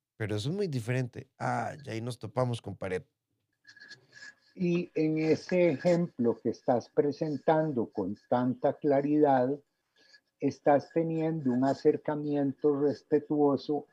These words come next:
Speaker 2: en el que te estás dando la oportunidad de oírle, de escucharle.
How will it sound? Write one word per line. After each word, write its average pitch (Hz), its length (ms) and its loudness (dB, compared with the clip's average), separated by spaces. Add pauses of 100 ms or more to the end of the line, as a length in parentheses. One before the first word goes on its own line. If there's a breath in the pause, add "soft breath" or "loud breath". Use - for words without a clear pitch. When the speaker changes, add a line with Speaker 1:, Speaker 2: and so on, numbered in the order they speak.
Speaker 2:
en 139 200 2
el 120 220 0
que 127 100 0
te 123 160 -4
estás 127 420 0
dando 147 440 2
la 110 160 0
oportunidad 143 1120 2
de 135 260 -2
oírle, 131 800 2
de 107 140 -2
escucharle. 127 960 0